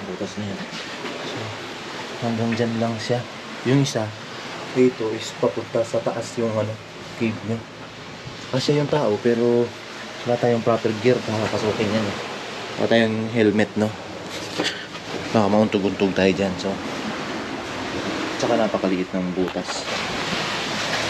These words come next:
Pero hindi tayo pwedeng basta pumasok dyan. Saka wala pa tayong information na nakuha galing sa, ano,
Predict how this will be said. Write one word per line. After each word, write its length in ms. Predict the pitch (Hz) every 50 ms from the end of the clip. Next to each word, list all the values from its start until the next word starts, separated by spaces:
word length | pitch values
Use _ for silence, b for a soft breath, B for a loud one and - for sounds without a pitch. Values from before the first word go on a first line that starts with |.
| - - - - 101 98 95 98
Pero 80 | 98 98
hindi 240 | 98 95 95 98 104 -
tayo 80 | 98 90 87 87 -
pwedeng 320 | 101 95 90 101 101 104 98 98
basta 240 | 95 101 - - 101
pumasok 400 | - 107 98 95 92 92 - 92 95 85 104
dyan. 80 | 98 95 95 - - - - - - -
Saka 160 | 98 104 104
wala 160 | 110 113 110
pa 80 | 117 -
tayong 240 | 117 110 107 107
information 480 | 104 110 107 110 107 104 - 127 101 92
na 160 | 117 113 92 - - - - - - - - - - -
nakuha 320 | 110 101 92 98 98 117 110
galing 320 | 101 101 98 98 95 92
sa, 320 | 90 - 98 95 95 87 95
ano, 80 | 104